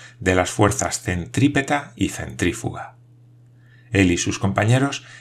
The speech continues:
iban a ver de nuevo la cara iluminada del disco lunar. Tal vez incluso vivirían lo suficiente como para poder divisar por última vez la Tierra llena, magníficamente iluminada por los rayos del sol.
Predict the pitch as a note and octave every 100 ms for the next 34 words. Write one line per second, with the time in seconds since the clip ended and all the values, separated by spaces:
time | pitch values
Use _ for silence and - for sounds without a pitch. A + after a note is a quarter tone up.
0 | - A2+ B2 B2+ F#2 G2 F#2 F2 G#2 A2+
1 | A2 F2 - A#2 A#2+ G2 F#2 E2+ F#2+ F#2+
2 | D#2 D#2 D#2+ E2+ - F2+ E2 E2 - -
3 | - - - _ - - - - - -
4 | C3 C3 B2+ A#2+ G#2+ A2+ B2 C#3 C#3 G#2+
5 | F2 F2 G#2+ G2+ F2+ G#2+ G2+ A2 A2+ B2+
6 | B2+ G2+ F2 E2+ D#2+ E2+ F2 F#2 F2+ F2+
7 | - A2+ A2+ F#2+ A#2 B2 A2 G#2+ C3 -
8 | - - - F#2 F2+ - B2+ A2 G2+ B2+
9 | A2 - - - - - F#2+ F#2 G#2+ G#2+
10 | A2 G2 G2+ G2 F#2+ F2+ G2 A2 B2 B2+
11 | G2 F#2 F2 G2 F#2+ D#2+ - - - -
12 | - -